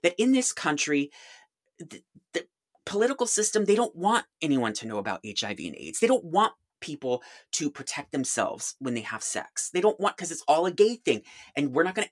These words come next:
educate our community because it's stuff we don't talk about. We sweep it under the rug because of, of religion, and it's all bullshit. You should still educate your kids on this shit so you can stop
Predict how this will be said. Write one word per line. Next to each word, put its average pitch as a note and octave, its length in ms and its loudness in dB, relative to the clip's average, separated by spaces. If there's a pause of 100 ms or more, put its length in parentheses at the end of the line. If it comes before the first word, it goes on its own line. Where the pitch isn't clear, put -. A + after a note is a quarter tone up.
educate G#3 420 -2
our D#3+ 80 4
community C#3 400 -2
because D3 300 -8
it's E3+ 160 -4
stuff F3 260 -4
we G3 100 -4
don't G#3+ 180 0
talk G#3+ 300 0
about. - 280 2 (200)
We F#3 60 -2
sweep E3+ 240 -2
it F#3 80 0
under F#3+ 140 0
the G#3 120 2
rug A3+ 220 6
because - 300 -4
of, D#3 180 -10
of D3 200 -2
religion, F#3 540 2
and C#3 80 2
it's F#3 160 -2
all B3 180 0 (200)
bullshit. C#4 560 4 (340)
You B3+ 120 0
should E4 200 4
still - 380 0
educate F#3+ 400 -4
your G#3+ 120 -2
kids A#3 280 -4
on A3 80 2
this G3+ 120 2
shit D3 300 0
so C#3+ 300 4 (680)
you D3 320 -8
can G3+ 180 -2
stop - 460 -2